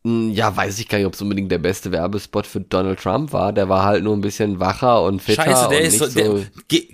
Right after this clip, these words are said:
Speaker 2: gegen Biden konnte man nur gut aussehen.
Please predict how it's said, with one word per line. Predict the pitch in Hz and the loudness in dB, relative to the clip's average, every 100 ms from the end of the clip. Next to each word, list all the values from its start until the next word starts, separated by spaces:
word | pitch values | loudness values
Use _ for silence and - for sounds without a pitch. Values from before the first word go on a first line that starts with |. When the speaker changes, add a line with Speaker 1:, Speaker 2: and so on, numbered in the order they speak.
| 117 | -12
Speaker 2:
gegen | 147 165 147 113 | -6 -4 -4 0
Biden | 123 147 151 | 2 2 0
konnte | - 147 - | -6 -8 -2
man | 170 113 | 0 2
nur | 101 | 0
gut | 95 113 113 | -2 -4 -4
aussehen. | 98 95 - 98 92 | -6 -6 -6 -6 -8